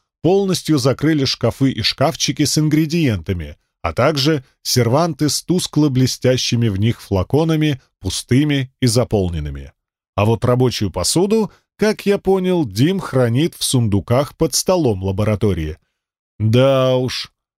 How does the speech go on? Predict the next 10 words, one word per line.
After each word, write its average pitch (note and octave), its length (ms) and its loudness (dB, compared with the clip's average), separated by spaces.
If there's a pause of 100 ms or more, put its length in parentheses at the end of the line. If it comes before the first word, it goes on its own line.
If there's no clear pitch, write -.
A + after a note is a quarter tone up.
(140)
Внук C3 580 0
Вурма D#3+ 500 2
развернулся B2 680 0
на A#2 140 0
полную. G2+ 580 -2 (380)
Такой C3+ 560 2
коллекции C3 680 0
самых C#3 440 0
разнообразных B2+ 880 0
эликсиров B2+ 800 0